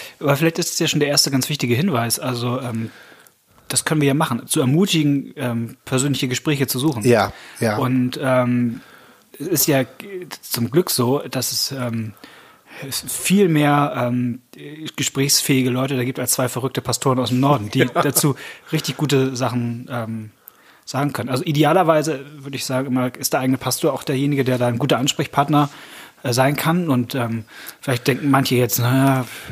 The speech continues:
Speaker 1: mein Pastor, äh, die, die, die Pfeife, die kriegt das nicht hin. Aber damit ein bisschen Vorschussvertrauen vielleicht auch mal anzuklopfen,
Speaker 2: Ja, es
Speaker 1: so.
Speaker 2: muss ja auch kein Pastor sein. Also das, äh,
Speaker 1: Nee, aber ich
Speaker 2: das,
Speaker 1: würd, würd sehen,
Speaker 2: ja.
Speaker 1: zumindest, die dafür bezahlt sind. Also da darf
Speaker 2: Ja.
Speaker 1: man's gerne mal
Speaker 2: <laughs>
Speaker 1: probieren.
Speaker 2: Ja.
Speaker 1: Also ich find, also,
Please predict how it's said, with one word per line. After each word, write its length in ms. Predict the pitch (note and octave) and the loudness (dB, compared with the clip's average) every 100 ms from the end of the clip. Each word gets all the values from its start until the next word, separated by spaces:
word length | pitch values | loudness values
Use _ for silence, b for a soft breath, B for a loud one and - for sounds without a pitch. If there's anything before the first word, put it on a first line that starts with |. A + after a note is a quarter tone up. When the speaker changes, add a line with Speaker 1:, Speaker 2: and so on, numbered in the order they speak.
| A2+ | -6
Speaker 1:
mein 160 | A#2+ A#2+ | -4 -4
Pastor, 440 | - B2 D3 C3+ | -4 -4 -2 0
äh, 280 | B2 B2 A#2+ | 0 -2 -4
die, 200 | A#2 B2 - | -6 -10 -8
die, 80 | C3+ B2 - | -10 -6 -6
die 80 | |
Pfeife, 420 | B2+ C3+ C#3 C#3+ B2 | -4 -2 -2 -2 0
die 220 | B2 A2+ - | -2 -4 -8
kriegt 200 | - C3 | -6 -6
das 100 | B2+ | -4
nicht 120 | B2 | -2
hin. 180 | D#3+ D#3+ B B B - - | -2 -2 B B B -14 -4
Aber 140 | C#3+ | -2
damit 280 | C3+ D#3+ G3+ | 4 4 4
ein 60 | E3+ | 2
bisschen 180 | E3+ D3+ | 2 2
Vorschussvertrauen 760 | - F3+ G3 - F3 - E3+ | 2 2 0 -4 -4 0 0
vielleicht 220 | - D3 | 0 -4
auch 120 | - C3+ | -4 -2
mal 120 | C3+ | -2
anzuklopfen, 1200 | C#3 E3+ - - F3+ - F3+ - - G#3+ B3 - - _ - _ B B B - | -2 -2 -2 -2 0 0 0 0 0 2 2 -2 -14 _ -20 _ B B B -8
Speaker 2:
Ja, 140 | C#3 | -2
es 60 | F3 | 0
Speaker 1:
so. 60 | |
Speaker 2:
muss 120 | C3+ - | 2 4
ja 80 | B2+ | 2
auch 60 | |
kein 180 | - B2 | 2 -2
Pastor 400 | - F#3 - A#2+ | 2 2 2 2
sein. 340 | G#2+ G2 F#2+ - | 0 -2 -4 -8
Also 300 | G#2+ G#2+ G#2+ | -8 -6 -6
das, 280 | G#2+ - | -4 -4
äh, 40 | F#2+ G#2+ B2+ | -4 -8 -2
Speaker 1:
Nee, 120 | D3+ | 0
aber 80 | D#3+ | 2
ich 80 | C3+ | 2
Speaker 2:
das, 200 | - - | 2 0
Speaker 1:
würd, 80 | D3 | -2
würd 120 | D#3+ | 2
sehen, 100 | - | 4
Speaker 2:
ja. 100 | G3 | 4
Speaker 1:
zumindest, 280 | - D#3+ C#3+ | 2 0 0
die 40 | |
dafür 180 | C#3 D#3 | -2 -2
bezahlt 380 | C3 - D3+ F#3 | -2 0 2 0
sind. 300 | C#3 D3 - | -2 -4 -4
Also 120 | B2+ | -6
da 100 | B2 | -6
darf 160 | C3 D#3 | -2 0
Speaker 2:
Ja. 60 | C3+ | 0
Speaker 1:
man's 180 | C#3+ | 0
gerne 180 | - D#3+ | 2 2
mal 140 | D#3+ D3 G#3 | 2 0 -4
Speaker 2:
<laughs> 160 | - - | -8 -8
Speaker 1:
probieren. 460 | C#3+ C3 G3 - | -2 4 4 4
Speaker 2:
Ja. 60 | - | 0
Speaker 1:
Also 180 | C3+ C#3+ | 0 2
ich 160 | D3 | 0
find, 320 | - D3 A#2+ G#3 | 0 0 -2 -4
also, 260 | B2 B2+ | -2 -2